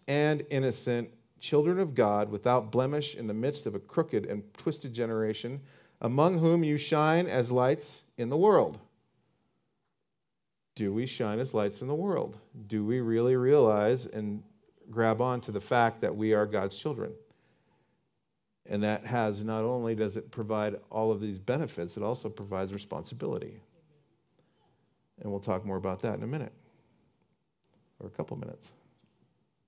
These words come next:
Ephesians one, one through four. "Paul, an apostle of Christ Jesus, by the will of God, to the saints who are in Ephesus and are faithful in Christ Jesus,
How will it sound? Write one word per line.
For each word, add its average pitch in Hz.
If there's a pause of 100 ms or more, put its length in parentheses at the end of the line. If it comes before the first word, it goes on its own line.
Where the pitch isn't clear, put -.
(1040)
Ephesians 147
one, 139
one 131
through 131
four. - (760)
"Paul, 156
an 180
apostle 143
of 127
Christ 131
Jesus, 131
by 110
the 110
will 107
of 104
God, 104 (480)
to 175
the 156
saints 180
who 170
are 147
in 139
Ephesus 185 (300)
and 131
are 123
faithful 170
in 175
Christ 165
Jesus, 107